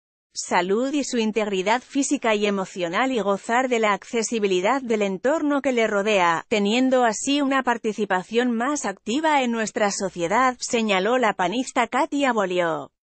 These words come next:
Según cifras del Instituto Nacional de Estadística y Geografía, inegi,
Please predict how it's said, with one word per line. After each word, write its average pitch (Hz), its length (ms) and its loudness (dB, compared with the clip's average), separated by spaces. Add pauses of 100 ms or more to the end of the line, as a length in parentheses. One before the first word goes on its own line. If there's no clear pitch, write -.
(680)
Según 220 480 0
cifras 311 460 -2
del 233 160 0
Instituto 220 640 -2
Nacional 208 480 0
de 214 140 2
Estadística 247 800 0
y 214 160 0
Geografía, 220 840 0
inegi, 208 640 -4